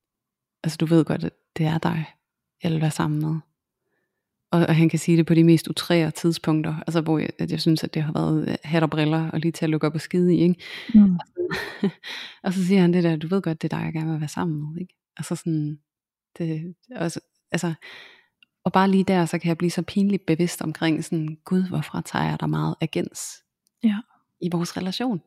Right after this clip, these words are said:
Speaker 1: Øhm, altså, som om, at det vil du ikke. Og
Speaker 2: Ja.
Speaker 1: hvis ikke du gør det på min måde, og hvis ikke, at det er, at vi taler om tingene på den her måde, så kommer jeg hurtigt et sted hen, hvor at jeg dømmer dig for at være uengageret.
Speaker 2: Ja.
Speaker 1: Øhm, og så der, så bliver det jo min opgave at få øje på, hvordan kan jeg så se dit engagement?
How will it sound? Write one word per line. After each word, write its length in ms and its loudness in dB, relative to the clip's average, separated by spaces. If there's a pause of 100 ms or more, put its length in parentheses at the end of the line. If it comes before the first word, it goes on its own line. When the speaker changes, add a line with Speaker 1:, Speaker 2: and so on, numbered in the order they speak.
(300)
Speaker 1:
Øhm, 600 0 (720)
altså, 180 0
som 180 2
om, 120 4
at 140 -2
det 80 2
vil 160 2
du 100 2
ikke. 340 2 (380)
Og 60 0
Speaker 2:
Ja. 60 6
Speaker 1:
hvis 140 4
ikke 120 -2 (140)
du 40 -20
gør 140 2
det 120 0
på 100 -2
min 280 8
måde, 220 2
og 100 -4
hvis 180 -4
ikke, 120 2
at 120 -4
det 120 0
er, 140 -2 (440)
at 80 0 (140)
vi 60 -10 (200)
taler 220 2
om 120 0
tingene 300 2
på 80 0
den 180 2
her 120 4
måde, 300 2
så 140 -2 (160)
kommer 220 2
jeg 80 2
hurtigt 320 4
et 20 -16
sted 200 -4
hen, 200 2
hvor 160 0
at 100 -4
jeg 120 -4
dømmer 200 2
dig 220 -2
for 100 -4
at 80 -4
være 160 -2
uengageret. 680 -2 (440)
Speaker 2:
Ja. 120 0 (300)
Speaker 1:
Øhm, 420 2 (360)
og 140 -2
så 100 -2
der, 180 0
så 180 0
bliver 200 2
det 60 2
jo 60 6
min 200 4
opgave 280 -2
at 60 -4
få 100 -14
øje 160 0
på, 180 -2
hvordan 300 2
kan 100 -10
jeg 100 -2
så 100 -6
se 260 0
dit 140 -6
engagement? 640 -6